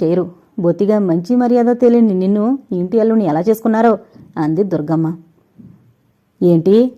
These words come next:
నాకు మంచి మర్యాద తెలీదా? ముసల్దానమని చూస్తుంటే పేటరేగిపోతున్నావ్?" అన్నాడు అవతారం. "మిస్టర్ అవతారం," అన్నాడు నిషిల్ కోపంగా. నిషిల్ని చూస్తే అవతారానికి ఒకలాంటి భయం. "ఏం చిన్నబావా?"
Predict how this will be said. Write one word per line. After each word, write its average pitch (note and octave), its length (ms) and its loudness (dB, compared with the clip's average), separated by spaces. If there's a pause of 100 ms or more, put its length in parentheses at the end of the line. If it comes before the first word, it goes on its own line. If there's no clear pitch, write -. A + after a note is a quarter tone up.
నాకు F#3+ 200 -4
మంచి E3 260 0
మర్యాద A3+ 320 4
తెలీదా? G#3+ 480 2 (160)
ముసల్దానమని A3 540 0
చూస్తుంటే A#3+ 380 0
పేటరేగిపోతున్నావ్?" B3 1080 2
అన్నాడు F3 520 -2
అవతారం. E3 520 -4 (720)
"మిస్టర్ F3+ 280 -4
అవతారం," F3+ 420 2 (320)
అన్నాడు E3+ 380 0
నిషిల్ F#3+ 440 -2
కోపంగా. E3 560 -2 (520)
నిషిల్ని C#4+ 480 4
చూస్తే A#3+ 500 0
అవతారానికి A3 560 -2
ఒకలాంటి F3 400 -2
భయం. E3+ 400 -2 (1040)
"ఏం G3 180 0
చిన్నబావా?" G3 600 0